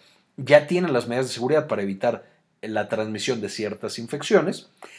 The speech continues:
sino que solamente el hecho de pasarle el, el concentrado de eritrocitos puede llevar a otras complicaciones, a fiebre, puede llevar a destrucción de más eritrocitos del paciente,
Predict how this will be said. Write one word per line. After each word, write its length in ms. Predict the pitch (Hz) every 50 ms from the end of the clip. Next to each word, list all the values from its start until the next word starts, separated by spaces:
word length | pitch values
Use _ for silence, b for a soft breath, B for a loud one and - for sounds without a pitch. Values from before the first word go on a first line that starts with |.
| B B B
sino 460 | - - - 160 165 165 156 147 151
que 140 | 151 143 135
solamente 720 | - - 185 202 240 247 226 214 233 262 247 - 139 113
el 100 | 110 123
hecho 240 | 143 143 - - 120
de 100 | 104 95
pasarle 680 | - 101 98 - - 123 123 117 120 117 113 - - _
el, 240 | - 101 101 101 101
el 200 | 101 101 98 95
concentrado 560 | - 107 104 104 110 104 98 120 117 117 117
de 100 | 117 120
eritrocitos 760 | 120 131 131 - 165 170 160 - - 196 139 120 113 - B B B B B B B B B B _
puede 320 | _ - 156 180 185 190 175
llevar 240 | 143 135 139 147 147
a 180 | 135 131 - -
otras 460 | 139 139 143 139 143 143 127 123 -
complicaciones, 880 | - 113 104 98 101 98 95 - 95 - - 90 90 82 87 95 -
a 100 | - 98
fiebre, 600 | 98 - 147 151 156 160 160 160 160 147 143 143 135
puede 320 | 139 - 123 113 113 107
llevar 260 | 101 101 98 101 104
a 80 | 107 101
destrucción 640 | 98 98 98 - - 101 98 - - 117 110 107 107
de 100 | 101 98
más 280 | 98 107 110 107 - -
eritrocitos 720 | 98 98 95 - 95 98 - - 104 98 - 101 95 - b b b b b b
del 220 | - 117 113 101
paciente, 840 | - 117 117 - - 165 165 165 165 160 139 165 151 147 151 - -